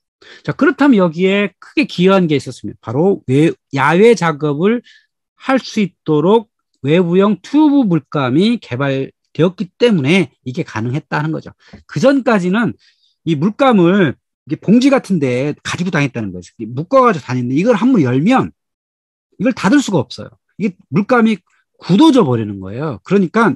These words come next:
이런 물감을 들고 다-, 들고서 야외에 나가면 도저히 그림을 그릴 수가 없었던 거예요. 근데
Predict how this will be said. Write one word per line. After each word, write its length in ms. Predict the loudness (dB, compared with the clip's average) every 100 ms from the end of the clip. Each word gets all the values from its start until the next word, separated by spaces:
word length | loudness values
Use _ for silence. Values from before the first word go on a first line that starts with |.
| -4
이런 380 | -2 2 2 0 -6 _ _
물감을 460 | -2 0 2 2
들고 260 | 2 0 2
다-, 240 | 0 0
들고서 440 | -2 -2 0 0 -2
야외에 300 | 2 4 4
나가면 480 | 4 0 -2 -2 -2
도저히 240 | -2 0 -2
그림을 380 | 0 2 2 0
그릴 180 | -4
수가 240 | -8 -10 -12 _ _ _
없었던 540 | -8 -2 -2 -2 -4
거예요. 200 | -8 -14 _
근데 480 | -2 -2 0 -2